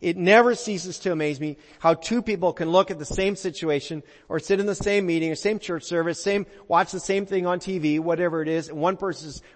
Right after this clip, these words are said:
"Wow, that was amazing. That was so cool. I just loved it." And the other person says, "Oh, I can't believe they did that. I can't believe they said that. I can't believe what happened." I mean, you'll have the, the person with the gift of,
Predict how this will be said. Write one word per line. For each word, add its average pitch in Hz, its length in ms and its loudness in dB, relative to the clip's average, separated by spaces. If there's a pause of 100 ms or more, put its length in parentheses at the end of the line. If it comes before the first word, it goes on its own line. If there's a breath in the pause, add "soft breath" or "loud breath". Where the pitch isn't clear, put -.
"Wow, 214 180 2
that 240 160 4
was 190 100 0
amazing. 185 520 4
That 226 100 -2
was 214 120 -6
so 214 140 2
cool. 208 320 2
I 214 80 2
just 226 260 -6
loved 196 220 4
it." 160 80 -2
And 156 100 -6
the 175 60 0
other 208 140 0
person 160 260 -10
says, 147 300 -6 (320 loud breath)
"Oh, 175 80 4
I 151 160 6
can't 208 260 0
believe 165 240 0
they 151 120 0
did 147 180 -6
that. 127 160 0
I 143 80 -6
can't 202 180 -2
believe 190 180 0
they 165 120 -4
said 165 240 -6
that. 135 160 -2
I 151 40 -4
can't 208 220 -2
believe 190 220 0
what 180 80 2
happened." 160 240 2 (280 loud breath)
I 196 60 2
mean, 196 140 0
you'll 226 160 8
have 202 200 6
the, 160 200 4 (260 loud breath)
the 180 80 -2
person 220 420 4
with 180 140 0
the 160 80 -2
gift 185 360 2
of, 156 140 -2